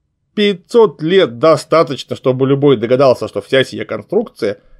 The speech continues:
не жизнеспособна. Латифундист умолкает, глядя, как по улице марширует толпа,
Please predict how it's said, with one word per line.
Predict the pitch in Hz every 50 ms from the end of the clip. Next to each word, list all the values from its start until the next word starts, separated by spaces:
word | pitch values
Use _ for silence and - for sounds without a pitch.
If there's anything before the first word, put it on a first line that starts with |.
| _ _ _ _
не | 143 139 165 190 202 196 180
жизнеспособна. | 151 135 131 175 185 170 151 143 143 147 151 160 156 143 - - - - 139 139 131 - - - - 139 143 147 147 127 127 131 131 135 135 120 104 - _ _ _ _ _ _ _ _ _ _ _ _ _ _ _ _ _ _ _ _ _ _ _ _ _ _ _ _ _ _ _ _ _ _ _ _ _ _ _ _ _ _ _ _ _ _ _ _ _ _ _ _ _ _ _ _ _ _ _ -
Латифундист | 107 107 107 - 127 113 - 127 131 127 147 226 220 - -
умолкает, | 202 202 208 208 175 - - 127 117 117 120 117 113 - _ _ _ _ _ _ _ _ _ _ _ _ _ _ _ _ _
глядя, | - 117 123 131 139 135 131 123 123
как | - 113 104 - -
по | - 107
улице | 113 117 113 110 107 - 104
марширует | 104 104 101 - - 104 107 104 98 - _
толпа, | _ 92 95 101 - _ 147 170 208 208 202